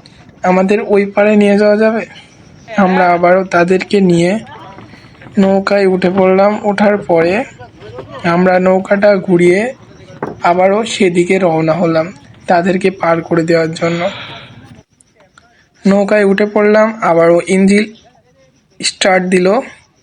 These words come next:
স্টার্ট দিয়ে আমরা ব্যাক করলাম। আশেপাশের সূর্যগুলা কত সুন্দর আবহাওয়া। ওই সাইডে বালু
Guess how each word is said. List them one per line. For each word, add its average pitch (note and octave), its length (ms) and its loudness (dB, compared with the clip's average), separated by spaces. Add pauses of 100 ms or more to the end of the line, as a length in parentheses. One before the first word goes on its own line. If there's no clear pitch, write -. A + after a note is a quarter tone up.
(460)
স্টার্ট A3+ 300 -4
দিয়ে A3 200 -6
আমরা F#3+ 340 0
ব্যাক E3+ 440 -2
করলাম। D#3 360 -6 (1600)
আশেপাশের G#3+ 580 -2
সূর্যগুলা G3 800 0 (1120)
কত G#3 200 0
সুন্দর F#3 480 0 (360)
আবহাওয়া। F3+ 420 2 (720)
ওই G3 120 2
সাইডে G3 440 0 (1040)
বালু F#3 260 2